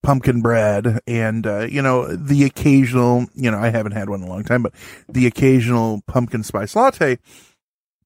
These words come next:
Well, we've been buying coffee and they have that, uh,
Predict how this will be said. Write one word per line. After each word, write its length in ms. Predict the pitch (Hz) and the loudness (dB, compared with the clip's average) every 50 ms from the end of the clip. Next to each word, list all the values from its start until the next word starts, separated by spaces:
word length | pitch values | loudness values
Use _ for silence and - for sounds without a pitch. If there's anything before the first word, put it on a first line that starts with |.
| _ _ _ - - | _ _ _ -12 -4
Well, 340 | 135 139 139 139 135 127 - _ _ | 0 2 2 2 2 0 -4 _ _
we've 200 | - 151 165 170 | 0 0 2 2
been 200 | 165 160 143 131 | 2 0 -2 -2
buying 340 | 123 - 143 151 175 180 160 | -4 -2 0 0 0 0 0
coffee 480 | 123 143 147 156 151 - 143 131 127 120 | 0 2 2 2 2 2 0 0 0 0
and 100 | 123 127 | 0 0
they 100 | 131 120 | 0 0
have 200 | 131 139 135 127 127 | 0 0 0 0 0
that, 360 | 120 113 107 - - - - | 0 0 0 -4 -8 -6 -6
uh, 320 | 113 104 98 92 82 92 | -4 -4 -4 -8 -10 -14